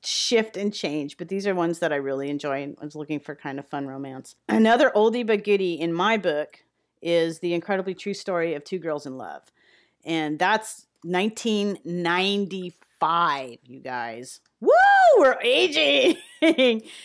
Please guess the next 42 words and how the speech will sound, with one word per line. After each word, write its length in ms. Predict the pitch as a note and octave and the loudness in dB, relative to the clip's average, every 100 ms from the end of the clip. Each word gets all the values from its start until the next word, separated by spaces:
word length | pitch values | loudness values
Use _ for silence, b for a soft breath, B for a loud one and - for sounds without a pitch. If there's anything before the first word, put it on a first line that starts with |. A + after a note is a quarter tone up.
| B B - | B B -4
And 440 | G#3 G#3 G3 G3 | 0 2 2 0
this 220 | F#3+ C4+ - | -2 -4 -2
was, 340 | E4 - - _ _ - | -2 -4 -12 _ _ -6
you 160 | A3+ | -2
know, 200 | G3+ G3+ | 2 2
the 160 | F3+ F#3+ | 0 -2
nineties 400 | G3 G4+ C5+ - | 0 0 -2 0
had 180 | E4+ C#4 | 0 0
some 160 | A3+ | -2
really 280 | G#3 A#3+ A#3 | -2 -2 -4
interesting 800 | F#3 A3+ C4+ - G#3 F3+ C#3+ C#3 _ _ _ _ - | -4 -4 -4 -8 -4 -4 -4 -8 _ _ _ _ -4
things 600 | A#3 G3 A#2+ - - - | -2 -2 -4 -10 -18 -12
about 400 | D#3 D#3 D3+ D3 | -8 0 2 2
it 140 | D3 - | -2 -8
because, 420 | E3 F3 D#3 D#3+ | -10 -8 -8 -6
you 80 | E3+ | -4
know, 260 | D#3+ D#3 - | -4 -4 -6
we 140 | F#3+ | -8
think 220 | A#3+ A#3 | -6 -6
of 180 | F3+ E3 | -8 -6
now 340 | E3+ E3 E3+ | -2 2 2
being 220 | G3 G3 F#3 | 0 -2 -4
so 220 | F#3+ C3+ | -4 -2
open 500 | C#3+ D3+ E3 E3 D#3+ | -4 -4 -2 -2 -4
and, 160 | B2+ - | -6 -2
"Oh, 120 | D4 | 0
yeah, 220 | F4 E4 | 2 0
lesbian 420 | C#4 D4 D4+ D#4+ D4 | 0 -2 -2 -2 0
movies, 320 | D#4+ C#4 C4 | -2 -4 -4
la, 180 | D4 D#4 | -2 0
la, 160 | D4 | 0
la." 240 | D4 D4+ B3+ b b b | 0 -2 -4 b b b
But 100 | A3 | 0
this 180 | G4+ A4+ | 2 4
is 120 | F#4 | 4
ninety 420 | C4 C#4 G4+ E4+ | 4 4 4 2
freaking 460 | D4+ D#4 D#4+ C4+ C4+ | 0 -2 0 0 0
five, 560 | - B3 C#4+ D#4 G#3 G3+ | 0 2 4 6 4 4
and 100 | G#3 | 2
there 60 | |
was, 120 | A3 | 2
like, 200 | A3 F#3 | 2 0